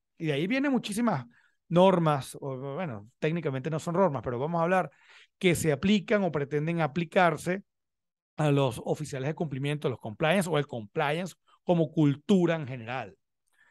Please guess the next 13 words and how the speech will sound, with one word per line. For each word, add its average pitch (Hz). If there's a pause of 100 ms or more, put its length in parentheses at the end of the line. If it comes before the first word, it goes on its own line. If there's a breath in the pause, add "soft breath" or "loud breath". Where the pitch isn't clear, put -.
(340 soft breath)
Eso 202
nuevamente 151 (240)
viene 226
a 170
afectar 160
esto 175
que 170
tenemos 180
aquí. 202 (680)
Esas 214
normas 202 (1500)
del 85
gafi, 139